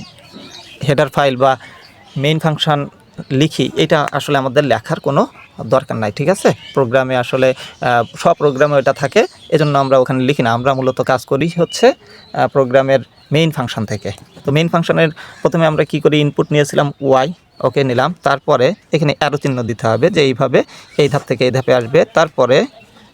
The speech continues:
আমার ইনপুট নেওয়ার পরে আমরা কী করলাম? দেখো প্রথম কন্ডিশনটা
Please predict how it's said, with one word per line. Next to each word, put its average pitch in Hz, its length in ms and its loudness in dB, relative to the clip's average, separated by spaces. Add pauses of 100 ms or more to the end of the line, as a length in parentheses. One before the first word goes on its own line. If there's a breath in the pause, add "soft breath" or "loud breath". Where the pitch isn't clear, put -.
(320)
আমার 131 360 0 (360)
ইনপুট 151 400 0
নেওয়ার 147 240 2
পরে 135 320 2
আমরা 151 200 0
কী 151 140 -2
করলাম? 160 280 0
দেখো 147 380 0
প্রথম 214 240 0
কন্ডিশনটা 165 600 0